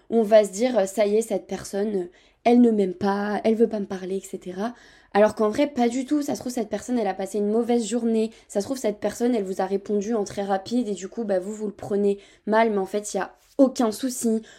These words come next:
Ou alors, euh, la même personne, elle se dit, bon, bah, lui, il m'aime pas parce qu'il me dit pas bonjour, alors que vous, vous vous dites ça aussi de votre côté. Enfin, en fait, encore une fois, c'est des prismes de vision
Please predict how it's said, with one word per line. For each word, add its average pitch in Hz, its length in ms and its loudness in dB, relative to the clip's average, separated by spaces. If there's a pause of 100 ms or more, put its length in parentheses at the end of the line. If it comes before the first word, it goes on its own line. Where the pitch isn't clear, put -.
(120)
Ou 226 120 8
alors, 220 320 6
euh, 190 160 8 (280)
la 208 120 4
même 226 140 6
personne, 247 320 2
elle 214 100 0
se 208 120 -2
dit, 208 140 -4
bon, 240 140 0
bah, 185 360 4
lui, 208 140 2
il 240 80 4
m'aime 190 140 0
pas 226 120 2
parce 214 160 -4
qu'il 190 100 -2
me 185 60 0
dit 180 80 -8
pas 190 140 2
bonjour, 190 300 0
alors 180 200 0
que 185 80 -2
vous, 202 160 -4
vous 208 140 -8
vous 190 80 -8
dites 190 180 -6
ça 208 140 4
aussi 208 180 0
de 196 80 -10
votre 202 180 -2
côté. 226 280 2
Enfin, 196 180 -2 (380)
en 214 80 2
fait, 294 180 2
encore 220 160 4
une 214 120 4
fois, 285 120 2
c'est 269 140 -2
des 196 120 2
prismes 285 440 2
de 208 100 0
vision 233 500 0